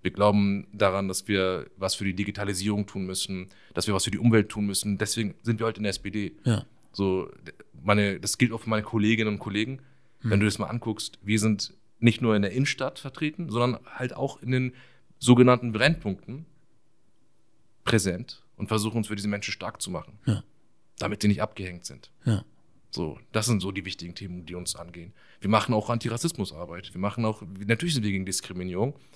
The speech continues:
Speaker 1: Das ist ein Teil der Medaille. Wir setzen uns aber gleichzeitig dafür ein,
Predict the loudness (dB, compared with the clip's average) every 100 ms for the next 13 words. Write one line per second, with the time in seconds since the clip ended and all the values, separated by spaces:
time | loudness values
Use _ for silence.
0 | -20 -6 -2 -2 0 -2 0 2 2 0
1 | -4 -10 -14 -18 -20 -20 -20 _ _ -6
2 | 2 2 2 0 0 -2 -4 -4 -6 -6
3 | -8 -6 -6 -6